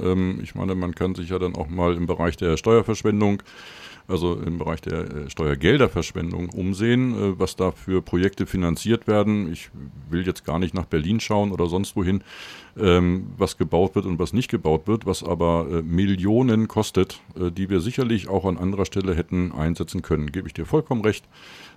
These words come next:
Da ist einiges, was, äh, äh, natürlich immer wichtig gesehen wird. Und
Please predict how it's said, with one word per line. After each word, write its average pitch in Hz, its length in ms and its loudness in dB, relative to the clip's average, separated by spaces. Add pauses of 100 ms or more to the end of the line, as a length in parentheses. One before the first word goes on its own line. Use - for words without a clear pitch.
Da 92 100 -2
ist 90 220 -6
einiges, 104 500 2
was, - 380 0
äh, 95 40 0
äh, 90 360 2
natürlich 90 440 -4
immer 85 220 -4
wichtig 82 340 -10
gesehen 78 440 -4
wird. 73 160 -8
Und 87 220 -4